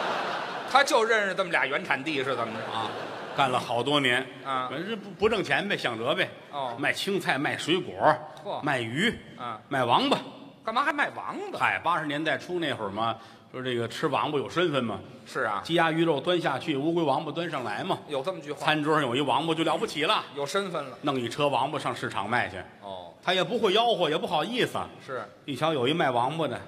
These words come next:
Speaker 1: 嗯。
Speaker 2: 把自个儿的车推到人家车旁边儿。
Speaker 1: 是。
Speaker 2: 沾沾光。
Speaker 1: 怎么沾光啊？
Speaker 2: 人家那儿一喊：“王八！”
Speaker 1: 啊。
Speaker 2: 他爸爸一，一拍自个儿：“我也是！”
Speaker 1: 没听说过。这叫什么沾光啊？这个。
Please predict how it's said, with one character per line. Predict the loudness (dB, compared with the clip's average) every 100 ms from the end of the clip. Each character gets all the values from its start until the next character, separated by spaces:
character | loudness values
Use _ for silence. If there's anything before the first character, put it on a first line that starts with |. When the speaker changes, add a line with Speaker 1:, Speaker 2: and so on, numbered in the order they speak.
| -18 -20 -20
Speaker 1:
嗯。 | -14 -8
Speaker 2:
把 | -8
自 | -6
个 | -4
儿 | -2
的 |
车 | -2 0 0
推 | 0 -2
到 |
人 | 0 -2
家 | 0
车 | -2
旁 | 0 4
边 | 6
儿。 | 6 0 -12
Speaker 1:
是。 | -8 -8 -6 -2
Speaker 2:
沾 | 0 0
沾 | 0
光。 | 4 2 2 -10 -10
Speaker 1:
怎 | -8 -8
么 |
沾 | 0 0 2
光 | 2 2 0
啊？ |
Speaker 2:
人 | 0 2
家 | 2
那 |
儿 | 2
一 | 2
喊 | 2 2 4
：“王 | 2 2 4
八！” | 6 6 4 4 2 -2 -4
Speaker 1:
啊。 | -6 -8 -8 -4
Speaker 2:
他 | 0
爸 | 2 2
爸 |
一， | -2 -8 -10
一 | -4
拍 | -2 0
自 | 0
个 | 2
儿 | 2 0 -16 0
：“我 | 6
也 | 8
是！” | 8 8 8 8 8 6 2 -6 0
Speaker 1:
没 | 2 2
听 | 2 2 4
说 | 6 6 6 2
过。 | 0 -2 -4 -4 -6 -6 -8 -6 2
这 | 8
叫 | 8
什 | 8 8
么 | 6
沾 | 10 8 8
光 | 4 4 6 2
啊？ |
这 | 2 2
个。 | 0